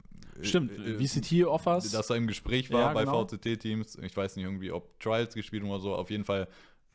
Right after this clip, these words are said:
Speaker 1: so gab es da Verbindungen,
Speaker 2: Ja.
Speaker 1: die man, ne, man hat Lewis verbunden mit, äh, V C T-Teams.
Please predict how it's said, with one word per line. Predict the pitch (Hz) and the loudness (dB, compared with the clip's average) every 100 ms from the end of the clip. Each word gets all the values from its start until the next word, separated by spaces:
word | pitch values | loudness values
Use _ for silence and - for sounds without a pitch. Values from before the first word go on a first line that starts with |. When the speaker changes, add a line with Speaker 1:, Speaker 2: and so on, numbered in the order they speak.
| - | -12
Speaker 1:
so | 95 101 | -8 -4
gab | 92 117 139 | 0 2 2
es | 143 | 2
da | 139 147 160 - | 2 2 0 -2
Verbindungen, | 123 139 160 165 175 | -2 2 2 2 0
Speaker 2:
Ja. | 170 - | -4 -2
Speaker 1:
die | |
man, | 143 139 135 | 0 2 0
ne, | 139 | 0
man | 131 | 2
hat | 123 139 | 2 0
Lewis | 151 156 - | 0 -2 -2
verbunden | - 135 147 147 | 0 2 0 -2
mit, | 143 135 | -4 -4
äh, | 131 135 | 0 0
V | 135 139 | 2 0
C | 135 131 | 0 -2
T-Teams. | 143 135 147 165 | -2 0 2 0